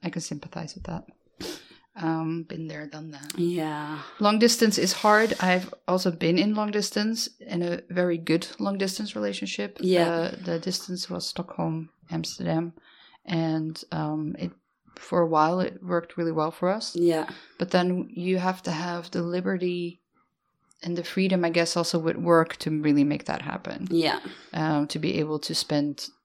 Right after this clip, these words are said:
Speaker 1: uh, at least a week together every month
Speaker 2: Yeah.
Speaker 1: is a luxury.
Speaker 2: I mean, it could be quite nice, you know, like, the, you know, you have the, the certain amount of time doing your own thing and, like, uh, moving forward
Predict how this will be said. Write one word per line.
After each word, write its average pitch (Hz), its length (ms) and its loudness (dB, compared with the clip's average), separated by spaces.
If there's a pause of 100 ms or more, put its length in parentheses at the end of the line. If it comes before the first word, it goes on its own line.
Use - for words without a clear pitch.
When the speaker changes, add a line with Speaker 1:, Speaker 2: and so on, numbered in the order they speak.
(200)
Speaker 1:
uh, 180 300 -10
at 180 160 -8
least 165 360 -4
a 160 60 -6
week 160 340 -6
together 143 460 -2
every 147 240 -4
month 147 360 0
Speaker 2:
Yeah. 160 260 6
Speaker 1:
is - 200 0
a 165 60 -6
luxury. 151 720 -6 (100)
Speaker 2:
I 262 80 0
mean, 285 180 6
it 294 120 0
could 302 180 0
be 294 100 4
quite 202 320 6
nice, 165 400 4
you 185 60 4
know, 156 240 0
like, 156 320 4 (640)
the, 170 800 6
you 180 140 2
know, 170 80 4
you 160 220 6
have 156 220 6 (200)
the, 156 380 6
the 151 260 4
certain 185 340 6
amount 165 240 6
of 147 60 -2
time 160 280 4
doing 156 240 4
your 170 160 -2
own 185 220 8
thing 165 520 8
and, 143 300 4
like, 117 540 0 (400)
uh, 135 260 4
moving 160 340 6
forward 156 580 8